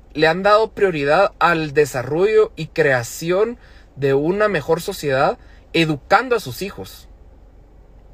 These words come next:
apoyando a sus mamás,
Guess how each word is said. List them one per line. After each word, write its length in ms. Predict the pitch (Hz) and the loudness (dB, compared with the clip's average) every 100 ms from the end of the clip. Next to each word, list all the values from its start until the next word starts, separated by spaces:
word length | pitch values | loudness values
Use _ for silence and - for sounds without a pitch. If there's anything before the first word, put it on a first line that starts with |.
| - - - - - | -20 -20 -20 -20 -8
apoyando 720 | 160 - 147 143 185 254 233 | -6 -2 -2 2 2 2 2
a 80 | 208 | 2
sus 280 | 175 143 135 | 0 -8 -8
mamás, 580 | 135 127 165 208 - | -6 -4 -2 -2 -4